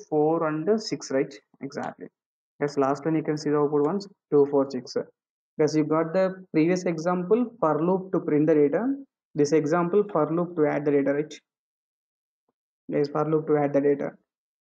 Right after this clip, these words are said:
Yes, two examples are clear? Guys, two examples are clear or not? Hmm? Good, good. Example three. Example three,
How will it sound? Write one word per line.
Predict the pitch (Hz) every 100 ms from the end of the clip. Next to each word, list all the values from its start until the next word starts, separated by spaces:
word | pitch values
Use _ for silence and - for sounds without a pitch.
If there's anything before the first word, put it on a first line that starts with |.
| _
Yes, | 151
two | -
examples | 156 151 165 160 160
are | 156
clear? | 160 214 226 - _ _ _ _ _ _ _ _ _ _ _ _ _ _ _ 175
Guys, | 165 156 151
two | -
examples | 156 151 147 160 160 160 160
are | 160
clear | 156 151 156
or | 151
not? | 143 139 139 - _ _ _ _ _ _ _ _ _ _ _ _ _ _ _ -
Hmm? | 202 247 - _ _ _ - - 160
Good, | 156 135 - - _ _ -
good. | 156 143 - _ _ _ _ _ _ _ - _ _
Example | 175 156 156 151 156 143
three. | 143 139 - - - _ _ 165
Example | 160 180 180 180
three, | 175 170 143 147